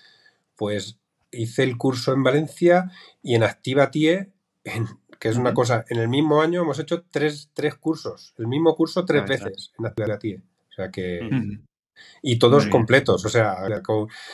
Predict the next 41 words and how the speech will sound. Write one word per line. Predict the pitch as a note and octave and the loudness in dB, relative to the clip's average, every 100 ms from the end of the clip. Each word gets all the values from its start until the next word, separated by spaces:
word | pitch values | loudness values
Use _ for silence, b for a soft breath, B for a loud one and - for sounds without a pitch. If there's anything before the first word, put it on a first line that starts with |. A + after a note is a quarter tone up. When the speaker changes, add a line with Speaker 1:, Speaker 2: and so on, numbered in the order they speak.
| B B - - | B B -20 -16
Speaker 1:
se | - A#2+ | -2 0
hacía | A#2 C#3 | 2 2
un | C3+ | 2
curso, | D#3+ F3 F#3 | 2 2 -2
se | F3 | -4
quedaba | A#2 C3 C3+ | -2 -2 -2
gente | C3 C#3 | -6 -8
fuera, | A#2 D#3+ F3 F#3 F#3+ G3 b b b | -2 0 2 -2 -4 -12 b b b
me | - A2+ | -10 -8
volvían | A2+ B2 C#3 | -6 -4 -2
Speaker 2:
Hay | |
Speaker 1:
a | |
Speaker 2:
que | A#2 | -2
hacer | - | -2
Speaker 1:
llamar, | D#3+ | -2
Speaker 2:
otro. | D#3+ | -2
Speaker 1:
"Oye, | C3+ | -4
Antonio, | A#2 D3+ | -6 -4
lo | C3 | -4
tienes | B2 C3+ | -6 -8
que | - | -6
volver | C3 B2+ | -8 -6
a | B2 | -6
hacer", | C#3+ E3+ F3 | -4 -4 -4
o | C3 | -8
sea, | A#2 G2+ F2+ F2+ _ _ | -12 -12 -14 -20 _ _
la | - | -14
gente | A#2 A2+ | -10 -10
súper | A2+ A#2+ | -8 -6
interesada | G#2+ G2+ G2 F#2+ C3 E3 - | -6 -6 -6 -4 -4 -6 -12
y, | - F2+ F2+ _ | -16 -18 -20 _
y | F#2+ | -14
bueno, | G2+ C3 G2 | -10 -10 -4
Speaker 2:
Qué | A2+ | -2
Speaker 1:
yo | |
Speaker 2:
bien. | G2+ | -2
Speaker 1:
encantado | G2 G#2 G2+ A#2+ A2 | -2 -2 2 2 2
de, | G2+ G2 G2 | -4 -8 -10
de | - G2+ | -10 -8
que | - | -8
poder | G#2+ G#2+ G#2 | -6 -4 -2